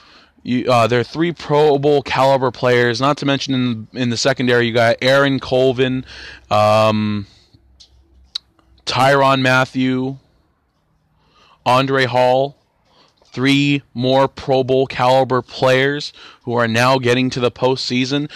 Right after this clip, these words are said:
Tyrann Mathieu, this is his first time in the postseason since the twenty fifteen season, and he made it to the N F C Championship game. Was one game away from going to the Super Bowl until they lost to Carolina. Now,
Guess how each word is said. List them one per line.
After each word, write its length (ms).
Tyrann 400
Mathieu, 360
this 200
is 80
his 140
first 300
time 200
in 40
the 60
postseason 540
since 260
the 140
twenty 240
fifteen 400
season, 360
and 120
he 80
made 180
it 60
to 160
the 80
N 220
F 100
C 160
Championship 600
game. 300
Was 140
one 180
game 320
away 240
from 160
going 160
to 60
the 40
Super 280
Bowl 220
until 180
they 80
lost 300
to 60
Carolina. 500
Now, 420